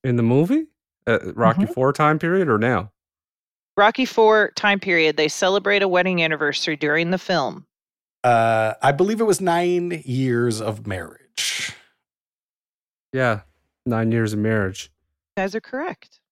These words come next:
Speaker 1: That's right.
Speaker 2: Number three, what was on, what,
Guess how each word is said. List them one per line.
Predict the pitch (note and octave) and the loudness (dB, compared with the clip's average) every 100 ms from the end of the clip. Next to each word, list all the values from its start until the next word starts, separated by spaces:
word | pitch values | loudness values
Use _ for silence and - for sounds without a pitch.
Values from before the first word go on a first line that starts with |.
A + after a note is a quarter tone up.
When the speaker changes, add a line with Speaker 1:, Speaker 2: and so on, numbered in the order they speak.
| _ | _
Speaker 1:
That's | G#2 | -6
right. | F#2+ G#2+ D#3+ _ _ _ _ _ _ _ _ _ - | -4 -4 -8 _ _ _ _ _ _ _ _ _ -2
Speaker 2:
Number | D4 D4 | 0 0
three, | - C4+ C4+ D3+ D#3+ - _ _ _ _ | -2 -2 -2 -2 -8 -16 _ _ _ _
what | B3+ E4 G4 | 4 4 2
was | - A#3 A3+ A3+ A#3 A#3+ - | 0 0 2 0 -2 -4 -4
on, | G3 F#3+ F#3+ F#3+ - _ _ _ - | -2 0 -2 -4 -10 _ _ _ -2
what, | A3+ | -2